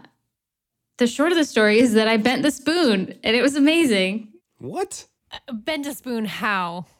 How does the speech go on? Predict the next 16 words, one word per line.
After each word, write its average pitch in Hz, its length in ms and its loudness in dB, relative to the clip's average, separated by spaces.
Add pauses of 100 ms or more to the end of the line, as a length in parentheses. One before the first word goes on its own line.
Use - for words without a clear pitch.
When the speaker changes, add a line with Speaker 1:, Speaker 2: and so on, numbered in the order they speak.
(220)
Speaker 2:
Yeah, 143 180 0
tell 190 160 -4
me 190 120 -2
more. 120 360 -4 (600)
Speaker 1:
Yeah, 262 400 0 (100)
I 226 140 0
just, 269 520 -4 (960)
okay, 240 380 2
so 226 180 -2
she's 226 280 -2
like, 214 540 -2 (120)
she's 233 260 0
like, 214 180 0
"Hold 214 240 2
the 294 80 2
spoon, 233 960 2